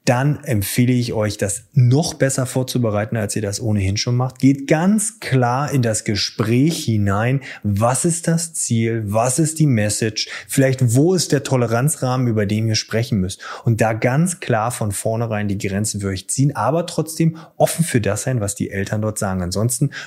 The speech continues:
wird das ganz schnell zu einem Pseudogespräch und das merkt natürlich mein Gesprächsteilnehmer gegenüber.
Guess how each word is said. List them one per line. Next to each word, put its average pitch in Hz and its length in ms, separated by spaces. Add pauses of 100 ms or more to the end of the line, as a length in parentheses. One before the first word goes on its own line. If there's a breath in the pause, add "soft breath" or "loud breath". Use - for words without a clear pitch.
wird 127 160
das 117 160
ganz 110 240
schnell 110 260
zu - 140
einem 95 140
Pseudogespräch 120 840
und 113 100
das 113 200
merkt 98 420
natürlich 113 420
mein 95 140
Gesprächsteilnehmer 95 1080
gegenüber. 98 640